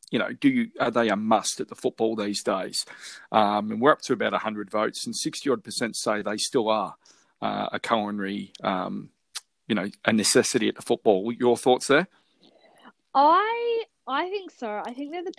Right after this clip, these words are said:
Speaker 2: perfect, perfect meal for the football because you can put them in your hand. They're
Speaker 1: Mm-hmm.
Speaker 2: warm, so they warm you up during the winter, and they're re-,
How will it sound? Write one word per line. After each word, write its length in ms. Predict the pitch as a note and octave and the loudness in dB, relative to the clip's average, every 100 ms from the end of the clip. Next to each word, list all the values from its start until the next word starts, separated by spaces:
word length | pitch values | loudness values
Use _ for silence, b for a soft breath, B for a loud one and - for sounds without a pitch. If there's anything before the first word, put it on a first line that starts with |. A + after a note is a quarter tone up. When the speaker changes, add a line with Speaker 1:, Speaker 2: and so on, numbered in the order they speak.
| - | -10
Speaker 2:
perfect, 840 | A#3+ G#3+ G#3+ G#3 F#3+ _ - - - _ _ _ _ _ _ _ _ | -6 -6 -6 -8 -10 _ -20 -20 -20 _ _ _ _ _ _ _ _
perfect 320 | - C4 C#4 C#4 | -6 -6 -4 -4
meal 140 | A#3+ | -4
for 100 | A#3 | -6
the 100 | A3 | -10
football 380 | - G3+ F#3+ F#3 | -10 -8 -6 -6
because 360 | G#3+ - G#3+ | -6 -6 -4
you 80 | A#3 | -2
can 100 | A3 | -4
put 200 | - B3 | -4 -4
them 160 | C4 C4 | -2 -2
in 160 | A3+ B3+ | 0 0
your 120 | C#4+ | 0
hand. 580 | B3+ G3+ D3+ A#2+ E3 B3+ - _ _ _ _ | -2 -4 -4 -6 -4 -6 -8 _ _ _ _
They're 400 | G#3+ G3+ G3 G3 | 0 2 4 2
Speaker 1:
Mm-hmm. 300 | G3+ F3 G#3 G3 | 2 -2 -2 2
Speaker 2:
warm, 440 | A3 G3+ F#3+ G#3+ | 4 6 4 2
so 140 | D4+ A#3 | 0 0
they 100 | A3 | 0
warm 300 | G3+ F3+ G3 | 0 -4 -4
you 100 | F3+ | -4
up 100 | - | -2
during 180 | B3 G#3 | -2 -2
the 60 | F#3+ | -2
winter, 580 | F3 F#3 F#3+ D3+ E3+ C4 b b b b _ - | -4 -6 -6 -4 -4 -6 b b b b _ 4
and 340 | A#3+ A#3+ A#3+ - - _ _ A#3 - | 4 6 2 -2 -10 _ _ -14 2
they're 200 | C#4+ D4 | 4 4
re-, 220 | B3+ D4 | 2 -2